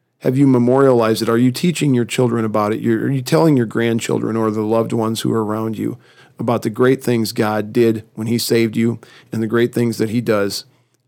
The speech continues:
each and every day of our lives? Lord, thank you for this amazing story about your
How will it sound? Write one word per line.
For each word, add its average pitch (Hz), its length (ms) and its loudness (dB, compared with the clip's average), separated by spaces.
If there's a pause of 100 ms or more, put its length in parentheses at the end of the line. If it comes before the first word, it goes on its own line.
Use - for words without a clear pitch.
each - 360 -4 (840)
and 110 100 -4
every 104 220 -2
day 107 360 -2 (100)
of 101 120 -10
our 101 120 -4
lives? 98 500 -8 (220)
Lord, 117 240 0
thank 127 240 0
you 123 60 0
for 113 400 -2 (420)
this - 140 -8
amazing 127 400 4
story 123 500 2 (400)
about 107 460 -2 (240)
your 127 640 2